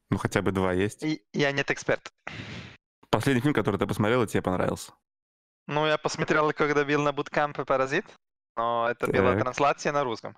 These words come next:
Speaker 2: А сейчас я смотрел, э, с женой на английском.
Speaker 1: Хм.
Speaker 2: Но на
Speaker 1: Так.
Speaker 2: корейском с английским титлом, you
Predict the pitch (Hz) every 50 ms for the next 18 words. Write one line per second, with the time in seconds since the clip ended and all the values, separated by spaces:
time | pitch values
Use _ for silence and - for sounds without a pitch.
0 | _ _ - 123 120 117 - 123 - 131 127 - 139 131 - 135 127 - - 131
1 | 127 120 120 120 117 117 113 113 117 117 110 123 120 117 110 110 120 139 165 175
2 | _ _ _ _ _ _ _ _ _ _ _ _ _ _ _ _ - 117 117 117
3 | 120 117 120 120 110 - - 127 104 101 101 - _ - - 156 175 165 147 131
4 | 123 127 - 90 90 - 135 170 214 - - 156 131 123 - - 139 131 127 131
5 | 127 131 131 143 160 - - 151 - - 127 - - 110 104 104 _ -